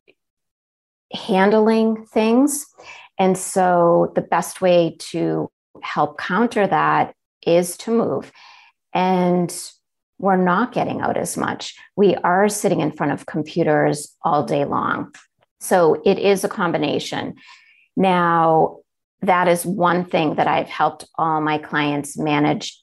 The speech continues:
during the pandemic, which is why many of them feel better than they did before. And they all saw progress throughout the pandemic. A lot of it comes down to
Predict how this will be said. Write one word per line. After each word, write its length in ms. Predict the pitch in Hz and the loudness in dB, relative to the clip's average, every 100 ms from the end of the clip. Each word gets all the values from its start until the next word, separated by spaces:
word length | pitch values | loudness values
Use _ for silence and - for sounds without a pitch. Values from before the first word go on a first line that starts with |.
| - | -6
during 640 | 190 156 165 202 233 254 - | 0 2 2 2 2 0 -4
the 140 | 311 | -8
pandemic, 800 | 294 320 311 311 302 311 330 330 | -4 0 2 4 4 4 2 2
which 200 | 180 - | -2 0
is 180 | 170 165 | -4 -2
why 640 | 160 156 156 156 151 151 151 _ _ - | 0 2 2 2 2 -2 -8 _ _ -6
many 360 | 175 160 160 | -2 0 2
of 160 | 156 - | 0 0
them 280 | 156 147 151 | -2 -2 -6
feel 240 | - 160 | -6 -4
better 320 | - 160 151 | -2 -2 0
than 300 | - 151 151 | -2 -2 -4
they 420 | - 156 156 156 - | -4 -4 -2 -4 -6
did 220 | - 135 | -4 -4
before. 960 | - - - 226 214 196 190 185 185 180 - - - | -4 -8 -2 4 4 4 4 2 0 -2 -14 -12 -4
And 220 | 156 151 | 0 2
they 120 | 151 | 0
all 260 | - 156 156 | 0 0 0
saw 280 | - 151 | -2 -2
progress 680 | 143 - 160 165 170 - - | -2 -4 -6 -4 -4 -6 -8
throughout 480 | - 156 156 151 - | -4 0 0 0 0
the 160 | 226 226 | -2 -4
pandemic. 840 | - 226 208 202 214 208 208 208 - - - - _ _ _ _ _ _ _ | -6 -2 0 2 2 4 2 0 -8 -20 -20 -20 _ _ _ _ _ _ _
A 100 | - | 0
lot 360 | 214 214 214 220 | 2 4 4 4
of 100 | 233 | 2
it 140 | 233 | 0
comes 320 | - 226 214 - | 0 -4 -4 -2
down 320 | 185 180 180 | -2 0 -2
to 640 | - - 165 156 151 - | -4 -2 -2 -2 -4 -8